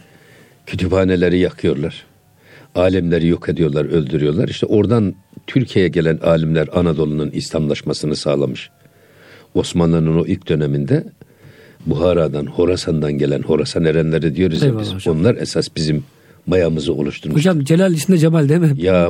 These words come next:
Speaker 2: Bir bakıma
Speaker 1: Fahrettin
Speaker 2: bir kötülük.
Speaker 1: Iraki, ya Fahrettin Iraki, işte efendim, e, Necmettin Daye,
Speaker 2: Hepsi oradan gelmiş
Speaker 1: Mevlana,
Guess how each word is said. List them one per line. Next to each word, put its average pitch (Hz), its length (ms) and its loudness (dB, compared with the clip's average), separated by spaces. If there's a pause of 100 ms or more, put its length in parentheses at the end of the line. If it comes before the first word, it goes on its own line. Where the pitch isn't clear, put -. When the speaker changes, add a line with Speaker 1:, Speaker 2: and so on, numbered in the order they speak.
(120)
Speaker 2:
Bir 214 100 4
bakıma 208 280 4
Speaker 1:
Fahrettin 196 80 2
Speaker 2:
bir - 220 2
kötülük. 107 280 2
Speaker 1:
Iraki, 98 220 0
ya 90 140 2
Fahrettin 95 600 0
Iraki, 90 520 0
işte 85 320 -2
efendim, 82 520 0 (580)
e, 82 200 2
Necmettin 85 600 -2
Daye, 82 380 2 (280)
Speaker 2:
Hepsi 160 260 2
oradan 156 200 2
gelmiş 90 260 0
Speaker 1:
Mevlana, 87 160 0